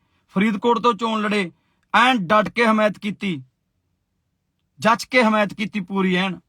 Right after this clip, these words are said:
ਅਸੀਂ ਆਪਣੀ ਕੌਮ ਤੋਂ, ਆਪਣੇ ਪੰਥ ਤੋਂ ਭੱਜ ਨਹੀਂ ਸਕਦੇ।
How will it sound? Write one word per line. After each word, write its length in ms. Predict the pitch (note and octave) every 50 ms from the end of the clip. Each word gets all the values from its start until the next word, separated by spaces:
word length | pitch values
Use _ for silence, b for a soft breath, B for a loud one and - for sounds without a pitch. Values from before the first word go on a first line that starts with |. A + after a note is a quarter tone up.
| _ _ _ _ _ _ _ _ _ _ _ _ _ - F3+
ਅਸੀਂ 280 | F3+ E3 G#3+ A#3+ A#3+ B3+ - -
ਆਪਣੀ 460 | G3+ G3 F#3 - - A3 A3 A3 A3 - -
ਕੌਮ 280 | G3+ F#3+ F#3+ F#3+ F#3+
ਤੋਂ, 140 | F3 - G#3
ਆਪਣੇ 280 | G3 F#3+ - G#3 G3+ F#3+
ਪੰਥ 300 | - - F#3+ F#3 - -
ਤੋਂ 120 | G#3+ G#3
ਭੱਜ 340 | - - A3 G3 D#3+ C3 D3+
ਨਹੀਂ 120 | F3+ A3
ਸਕਦੇ। 400 | G3+ A3+ G3+ - D#3 C#3+ D3+ -